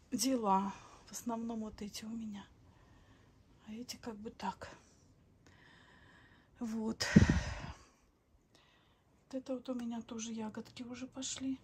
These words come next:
Такие маленькие, я смотрю, п-, мандаринчики или апельсинчики. Будут ягодки. Да, Барсюлька? Мама лежит. Знаешь, знаете, как здорово.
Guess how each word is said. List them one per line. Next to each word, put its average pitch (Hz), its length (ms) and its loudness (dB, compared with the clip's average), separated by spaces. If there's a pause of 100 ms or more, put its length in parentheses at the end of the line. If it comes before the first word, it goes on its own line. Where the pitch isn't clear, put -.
(560)
Такие - 280 -10
маленькие, 226 600 -2
я 226 60 -6
смотрю, 226 500 -8
п-, - 200 -12
мандаринчики 220 840 -6
или 214 100 -8
апельсинчики. 226 880 -10 (680)
Будут 240 320 -4
ягодки. 247 600 4 (1300)
Да, 294 220 4 (680)
Барсюлька? - 500 -8 (1120)
Мама 208 240 -4
лежит. 262 640 0 (200)
Знаешь, 330 180 -2 (100)
знаете, 294 320 -2
как 233 160 0
здорово. 214 460 2